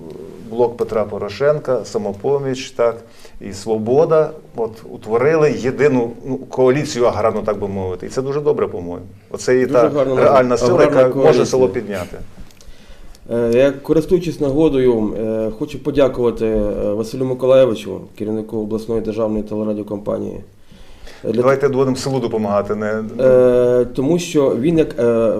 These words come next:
Speaker 2: погодився, він зрозумів проблему села. І, е, обласна державна телерадіокомпанія буде ретранслятором наших ідей,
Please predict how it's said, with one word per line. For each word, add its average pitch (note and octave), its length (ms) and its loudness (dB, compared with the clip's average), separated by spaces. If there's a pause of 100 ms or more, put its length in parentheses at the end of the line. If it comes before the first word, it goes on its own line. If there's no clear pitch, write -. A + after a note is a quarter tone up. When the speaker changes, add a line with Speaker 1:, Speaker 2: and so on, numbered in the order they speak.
(480)
Speaker 2:
погодився, D3 560 0
він A#2 140 0
зрозумів B2+ 420 0
проблему A#2 360 -2
села. A#2+ 400 -4 (480)
І, G2+ 340 -2
е, G#2+ 480 -2 (540)
обласна A#2 420 -4 (180)
державна A#2 340 0
телерадіокомпанія A#2 800 0
буде A#2 300 -4
ретранслятором B2+ 840 0 (100)
наших A#2 460 -4
ідей, C3 380 0